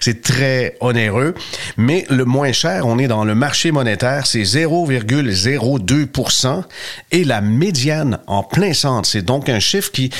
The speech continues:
n'est pas, euh, je, je, je dirais, euh, trompé par, euh, comme la moyenne avec, euh, des, des expériences, euh, formidables. Ben là, on a un point deux pour cent. Ce sont des, des fonds communs de, de tout l'univers canadien. Alors, un, un point deux, c'est, c'est la médiane.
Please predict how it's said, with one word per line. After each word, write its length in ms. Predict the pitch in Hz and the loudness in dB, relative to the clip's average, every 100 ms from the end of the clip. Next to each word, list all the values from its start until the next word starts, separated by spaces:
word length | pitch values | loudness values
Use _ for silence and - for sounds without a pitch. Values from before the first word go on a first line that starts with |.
| - | -4
n'est 140 | 107 107 | -2 0
pas, 340 | 160 190 185 | 0 0 0
euh, 240 | 113 101 101 | 0 0 0
je, 120 | 104 | -2
je, 160 | 110 110 | -2 -2
je 140 | 104 113 | 0 0
dirais, 540 | 107 107 95 143 165 | 0 0 0 0 0
euh, 100 | 107 | 0
trompé 680 | 101 - 156 160 127 165 175 | -2 -2 0 0 0 0 0
par, 460 | - 107 123 104 90 | -2 -2 -2 -2 -2
euh, 80 | 80 - - - | -4 -6 -12 -4
comme 220 | 113 110 | 0 2
la 80 | 104 | 2
moyenne 580 | 107 123 123 127 143 110 | 2 2 2 0 2 2
avec, 360 | 101 123 123 | 2 0 0
euh, 260 | 113 101 95 | 0 0 0
des, 180 | 107 92 | 0 0
des 300 | 101 90 101 | 0 0 0
expériences, 240 | - 107 104 120 - | 0 0 0 0 0
euh, 300 | 101 95 90 | 0 0 -2
formidables. 720 | 85 123 110 107 117 160 131 - - - - | -2 0 0 2 0 0 -2 -4 -6 -6 -2
Ben 120 | 107 | 0
là, 140 | 170 - | 0 0
on 120 | 120 | 0
a 160 | - | 2
un 120 | 160 180 | 0 0
point 280 | 143 147 | 0 0
deux 200 | 127 147 | 2 0
pour 200 | 135 127 | 0 0
cent. 220 | - 110 80 - | 0 -2 -4 -6
Ce 160 | - | -2
sont 320 | 143 160 151 - | 0 0 0 0
des, 360 | 117 117 101 98 | 0 2 2 2
des 140 | 113 | 0
fonds 200 | - 147 | 2 0
communs 320 | - 120 151 - - - | 2 2 0 -4 -10 -2
de, 120 | 113 110 - | -2 -2 -2
de 120 | 117 | -2
tout 240 | 113 175 | 0 2
l'univers 480 | 170 151 120 123 127 | 4 4 2 0 -2
canadien. 600 | - 123 117 92 107 110 135 - - | 0 2 2 0 0 0 -2 -8 -6
Alors, 220 | 101 110 | -2 0
un, 160 | 123 120 | 0 0
un 120 | 131 | -2
point 200 | 123 123 | 0 0
deux, 140 | 107 135 | 0 0
c'est, 320 | - 120 - | 0 -2 -2
c'est 160 | - 110 | 0 0
la 140 | 110 | 2
médiane. 520 | 113 104 98 95 87 | 0 0 0 0 -2